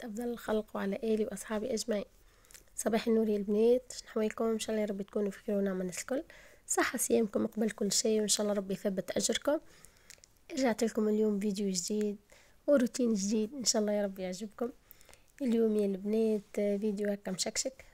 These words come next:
فيه حويجات سمحين، حسيلو، آه،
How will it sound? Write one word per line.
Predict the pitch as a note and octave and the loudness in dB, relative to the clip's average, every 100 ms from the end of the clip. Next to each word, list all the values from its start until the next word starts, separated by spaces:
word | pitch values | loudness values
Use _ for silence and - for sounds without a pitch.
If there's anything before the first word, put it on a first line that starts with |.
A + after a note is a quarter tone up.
| - | -10
فيه | - A3 | -2 -2
حويجات | - G#3+ G3+ G3 | 0 -2 -2 -2
سمحين، | - G3+ - A3+ C#4 - - _ _ - | -6 -8 -4 -2 -2 -6 -20 _ _ -20
حسيلو، | - - A#3 A3 G#3 G#3 | -8 -4 -2 0 -2 -2
آه، | G3+ G3+ G3+ G3 G3+ G3+ | -2 -4 -6 -6 -8 -10